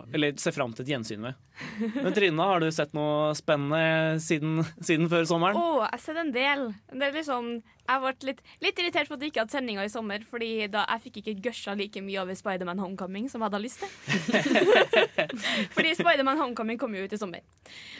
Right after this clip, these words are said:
Speaker 2: Og jeg er så fornøyd. <laughs> Så fornøyd. Jeg vil bare sitte og se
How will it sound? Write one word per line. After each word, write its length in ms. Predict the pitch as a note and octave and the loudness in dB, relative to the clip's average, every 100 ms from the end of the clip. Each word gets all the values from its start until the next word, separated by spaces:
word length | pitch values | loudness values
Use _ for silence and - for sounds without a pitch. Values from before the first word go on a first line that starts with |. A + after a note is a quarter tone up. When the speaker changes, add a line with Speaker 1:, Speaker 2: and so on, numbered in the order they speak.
| - - - | -20 -6 2
Speaker 2:
Og 160 | C4+ | 6
jeg 320 | B3 B3+ B3 A#3+ | 6 6 4 4
er 160 | A#3+ | 2
så 80 | C4 C4+ | -2 -2
fornøyd. 560 | E4+ A4+ A4 - - C5+ D#4 C#4+ - A5 - | 0 0 -4 -2 2 2 2 -6 -6 -2 2
<laughs> 240 | A#4+ B4+ B4 C5 D5 D5 C#5+ C#5+ C5+ - - - - - | 4 4 2 -2 -2 -2 -4 -6 -8 -14 -20 -18 -18 -18
Så 340 | - - G#4 G#4 | -12 -6 -4 -4
fornøyd. 460 | E4+ D4 C4 B3+ G#3+ - - - | -2 -4 -2 -4 -6 -14 -14 -6
Jeg 320 | - - D4+ | 0 2 4
vil 120 | E4+ | 6
bare 180 | - D#4+ | 6 4
sitte 200 | - - F3 | 4 2 0
og 60 | |
se 120 | C#4 | 2